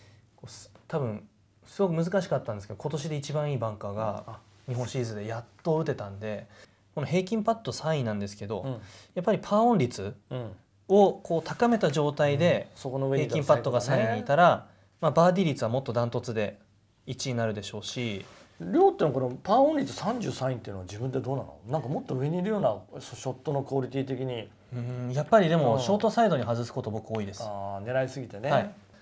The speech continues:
Speaker 2: これはじゃあ今後の石川遼のゴルフスタイルにおいて、それは攻め続けるの？やっぱり一歩引くというか、
Speaker 1: うん。
Speaker 2: その日本シリーズの十四番、
Speaker 1: えーと、
Speaker 2: アイアンで打ったように、
Speaker 1: はい。はい。
Speaker 2: グリーンの広いサイドに打っていくってことも今後は視野的に考えられることなの？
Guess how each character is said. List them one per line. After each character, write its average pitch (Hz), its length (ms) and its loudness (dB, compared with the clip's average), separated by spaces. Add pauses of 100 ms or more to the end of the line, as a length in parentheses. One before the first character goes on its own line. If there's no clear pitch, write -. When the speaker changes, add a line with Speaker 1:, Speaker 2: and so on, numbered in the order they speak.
(140)
Speaker 2:
こ 233 80 6
れ 277 80 12
は 269 60 10
じ 269 60 6
ゃ 247 40 4
あ - 20 2
今 247 240 2
後 254 80 6
の 254 100 6
石 - 160 0
川 240 200 2
遼 233 160 6
の 143 360 6 (200)
ゴ 156 100 6
ル 170 100 6
フ 151 60 4
ス - 100 -6
タ 165 120 6
イ 151 40 6
ル 131 60 0
に 113 80 -2
お 98 60 -2
い 95 60 -4
て、 107 300 -4 (200)
そ 165 120 4
れ 170 60 6
は 156 360 10
攻 151 200 2
め 156 60 6
続 156 180 0
け 135 120 4
る 107 60 0
の？ 95 200 -8 (100)
や 156 120 6
っ 123 40 -4
ぱ 147 100 4
り 117 200 0 (340)
一 123 100 0
歩 123 180 0
引 - 80 -2
く - 120 -14
と 143 80 6
い 113 60 4
う 101 60 -2
か、 92 160 -4
Speaker 1:
う - 20 -2
ん。 - 20 -8 (380)
Speaker 2:
そ 139 100 4
の 135 80 2
日 143 60 4
本 147 100 4
シ 151 100 2
リ 143 60 4
ー - 20 4
ズ 127 60 4
の 113 80 0
十 139 180 4
四 139 140 8
番、 113 120 6
Speaker 1:
え 110 40 2
ー 110 60 0
と、 - 120 -4
Speaker 2:
ア 139 60 6
イ 151 100 12
ア 151 60 12
ン 147 80 6
で 151 80 10
打 147 40 6
っ - 20 4
た 131 160 6
よ 110 140 6
う 110 40 2
に、 131 240 2
Speaker 1:
は 131 80 -2
い。 110 40 0
は - 20 -
い。 98 120 -10
Speaker 2:
グ 143 120 2
リ 151 60 4
ー 147 60 4
ン 135 60 2
の 110 300 4 (260)
広 156 220 8
い 147 40 10
サ 131 120 4
イ 113 40 2
ド 113 60 0
に 123 100 0
打 143 40 2
っ - 20 0
て 151 160 -4
い - 20 -2
く 175 100 -2
っ - 20 0
て 180 160 0
こ 208 100 2
と 220 60 2
も 190 80 2
今 196 200 2
後 196 160 4
は 202 140 8
視 - 160 -2
野 196 80 8
的 190 220 0
に 180 100 -2
考 170 140 -2 (100)
え 170 40 6
ら 165 60 8
れ 151 60 10
る 123 60 6
こ - 100 -8
と - 80 -12
な 78 100 -16
の？ - 140 -18